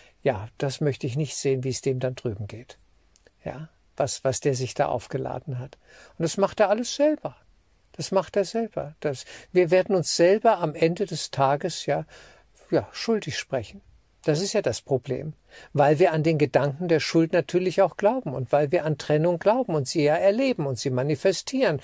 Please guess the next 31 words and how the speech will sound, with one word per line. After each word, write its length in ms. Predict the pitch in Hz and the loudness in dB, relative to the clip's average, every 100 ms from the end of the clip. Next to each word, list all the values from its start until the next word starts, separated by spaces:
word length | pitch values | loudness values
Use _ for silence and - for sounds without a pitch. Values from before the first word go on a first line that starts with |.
| - - | -10 -10
und 160 | - 156 | -4 0
sie 120 | 180 | 2
regelrecht 640 | 160 165 175 170 175 - | 4 4 4 2 0 -2
gefeiert 540 | - - 220 202 143 - | -6 -2 2 4 2 0
haben 280 | 131 127 170 | -2 -2 -4
in 100 | 156 | -2
diesem 280 | 160 - | -4 -4
Rausch, 520 | 156 110 113 - - - _ _ _ _ _ _ _ | -4 -4 -4 -12 -14 -16 _ _ _ _ _ _ _
in 120 | - | -4
diesem 320 | 139 131 139 120 | -2 -2 -2 0
Rausch 420 | 120 151 175 - | 4 4 2 -2
dunkler 380 | 147 139 151 156 | -2 -2 -4 -6
Kräfte. 560 | - 110 - - 165 - _ _ _ _ _ _ | -6 -6 -8 -14 -14 -16 _ _ _ _ _ _
Man 140 | 143 127 | -4 -2
könnte 300 | 151 151 - | 0 0 0
es 220 | 151 - | -4 -4
auch 260 | 135 117 - - - | -4 -6 -10 -12 -8
den 100 | 131 | -4
Dritten 320 | 131 131 127 | -2 -2 -2
Weltkrieg 520 | 110 98 - 110 - | -4 -6 -10 -12 -12
nennen. 260 | 120 104 135 _ _ _ _ _ _ - - | -12 -12 -16 _ _ _ _ _ _ -12 -4
In 120 | 139 | -2
gewisser 380 | 123 117 160 143 | 0 0 0 0
Weise 320 | 131 135 160 | 0 -2 -2
haben 300 | 196 165 127 | -2 -4 -8
wir 80 | 135 | -10
ihn 160 | 135 | -12
ja. 240 | 120 131 - _ _ _ _ _ _ _ _ - | -14 -16 -18 _ _ _ _ _ _ _ _ -6
Und 160 | 151 156 | -2 0
da 60 | |
ist 440 | 165 170 - - | 0 0 -2 -6